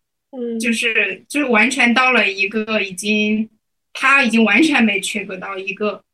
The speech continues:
Speaker 2: 狮子，就像小，小狮子被激怒了，然后就是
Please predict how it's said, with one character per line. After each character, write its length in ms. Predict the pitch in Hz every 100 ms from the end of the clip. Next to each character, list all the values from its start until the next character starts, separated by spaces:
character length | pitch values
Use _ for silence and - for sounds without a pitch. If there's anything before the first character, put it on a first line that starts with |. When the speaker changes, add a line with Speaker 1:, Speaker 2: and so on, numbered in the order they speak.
| -
Speaker 2:
狮 360 | - - 247
子， 240 | 226 220 196
就 120 | 208
像 160 | 202 214
小， 140 | 214 -
小 400 | - - - 190
狮 240 | 196 240
子 80 | 226
被 260 | 214 196 196 _ -
激 240 | - 247
怒 220 | 269 277
了， 120 | 226 190
然 140 | 196
后 80 | 208
就 80 | 208
是 260 | - -